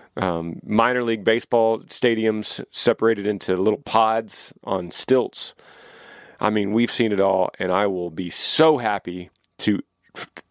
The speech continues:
to close this year out of touring. Not to say that twenty twenty-one is gonna be perfect. It's gonna, <laughs> it's gonna definitely, as we could all see, start off shaky.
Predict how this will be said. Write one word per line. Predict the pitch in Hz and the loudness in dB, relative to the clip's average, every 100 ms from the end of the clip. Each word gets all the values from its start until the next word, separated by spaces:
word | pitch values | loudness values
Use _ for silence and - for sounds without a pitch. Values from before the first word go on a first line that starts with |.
| _ | _
to | 107 95 98 90 - | 0 0 -2 -4 -6
close | - 113 123 117 | 0 4 4 0
this | - 110 - | -4 -6 -6
year | 90 117 104 | 0 2 4
out | 92 87 - | 2 0 -4
of | 95 - | -12 -8
touring. | 101 95 90 180 - - - - | -4 -2 -2 -4 -10 -14 -14 -8
Not | - 285 311 | 2 2 2
to | 196 | 0
say | - 165 | 2 2
that | 131 | 2
twenty | - 127 | 0 -2
twenty-one | - 113 113 104 107 101 | 0 0 2 2 2 0
is | 90 | -2
gonna | 110 98 | -2 -2
be | 87 | -4
perfect. | - 101 92 - - - | -2 0 0 -4 -10 -14
It's | - 104 - | -8 -6 0
gonna, | 127 113 104 95 _ | 2 2 0 -2 _
<laughs> | - | -12
it's | - 180 123 - - | -4 0 0 -2 -4
gonna | 147 120 | 0 2
definitely, | 104 110 - 101 | 2 2 2 2
as | 101 104 | 2 0
we | 101 | -2
could | 107 | 2
all | 101 95 | 2 2
see, | - 104 95 - - - | 0 0 0 -4 -16 -8
start | - 127 110 107 | -2 2 4 4
off | 98 | 2
shaky. | - 104 101 - 90 | 0 -2 -2 -4 -10